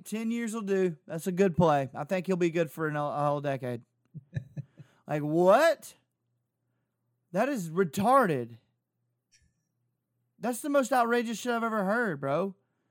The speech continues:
Speaker 1: They gave him how much money? Two hundred some million?
Speaker 2: Two hundred twelve. Two hundred twelve.
Speaker 1: Two hundred twelve million for a good season and a half. Two and a half good years. That's insane.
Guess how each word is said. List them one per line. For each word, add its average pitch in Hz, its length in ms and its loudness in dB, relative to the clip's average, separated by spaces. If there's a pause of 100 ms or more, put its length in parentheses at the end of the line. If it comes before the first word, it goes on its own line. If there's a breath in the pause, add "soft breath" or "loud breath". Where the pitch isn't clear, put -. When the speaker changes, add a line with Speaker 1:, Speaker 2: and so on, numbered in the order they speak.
(360)
Speaker 1:
They 208 100 -2
gave 277 160 0
him 247 80 0
how 208 140 2
much 247 200 -2
money? 226 420 -2 (300)
Two 185 140 -4
hundred 247 220 -2
some 120 200 6
million? - 20 2
Speaker 2:
Two 113 80 4
hundred 110 200 2
twelve. 98 280 -2 (540)
Two 117 80 -2
hundred 107 240 0
twelve. 87 340 -4
Speaker 1:
Two 302 180 -4
hundred 320 320 -4
twelve 220 420 -2
million 208 400 -4
for 170 220 -2
a 151 80 0
good 160 280 -2
season 131 560 -6
and 143 120 -6
a 143 40 -2
half. 139 360 -6 (920)
Two 226 160 0
and 233 80 0
a 220 40 4
half 208 220 2
good 190 200 2
years. 165 400 -2 (1700)
That's 170 220 -6
insane. 240 680 0